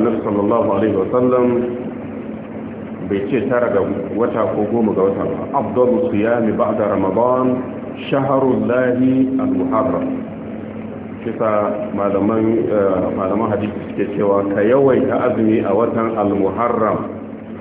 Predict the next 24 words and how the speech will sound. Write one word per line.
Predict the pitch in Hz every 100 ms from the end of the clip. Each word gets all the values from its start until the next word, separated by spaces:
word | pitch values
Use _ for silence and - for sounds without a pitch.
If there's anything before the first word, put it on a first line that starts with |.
| -
ba | 107 107
wai | 127 123
kai |
azumin | 117 - 107 107 107 110
Tasu'a | 117 123 120 - 123 120
da | 113 104
Ashura | 104 107 104 -
kawai. | 104 87 - - - - - - - -
Ka |
yawaita | 104 127 135 127 131
azumi | - 113 110 110 107
a | 113
watan | 113 117 117
Al-Muharram. | 104 98 95 107 101 - - - - - - - - - - - - - -
Shi | 113
ne | 107 101
ya |
fi | 101 107
lada | 107 104 113 110 - - - - - - -
fiye | 104 107
da | 95 -
kowane | 151 156 143 110 90 101 120
azumi | 104 98
na | 95